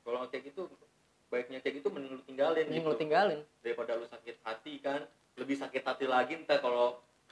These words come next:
Speaker 1: dia jalan sama yang lain kan, iya nggak?
Speaker 2: Iyalah.
Speaker 1: Mending lu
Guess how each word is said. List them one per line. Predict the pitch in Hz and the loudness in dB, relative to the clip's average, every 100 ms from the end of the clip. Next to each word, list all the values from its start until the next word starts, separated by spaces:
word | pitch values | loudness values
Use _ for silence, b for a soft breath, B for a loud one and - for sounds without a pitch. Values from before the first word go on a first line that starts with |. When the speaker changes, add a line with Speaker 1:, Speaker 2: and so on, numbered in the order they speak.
| - - | -20 -8
Speaker 1:
dia | 120 | -4
jalan | 123 120 117 | 2 2 0
sama | 120 123 | -8 -8
yang | 123 | -2
lain | 131 - | 0 2
kan, | 180 196 - _ _ _ - | 2 -2 -6 _ _ _ -2
iya | 151 | 6
nggak? | 180 - - 160 | 8 8 6 8
Speaker 2:
Iyalah. | 190 175 147 - - | 12 12 12 6 -6
Speaker 1:
Mending | 143 175 | -2 0
lu | 170 | 4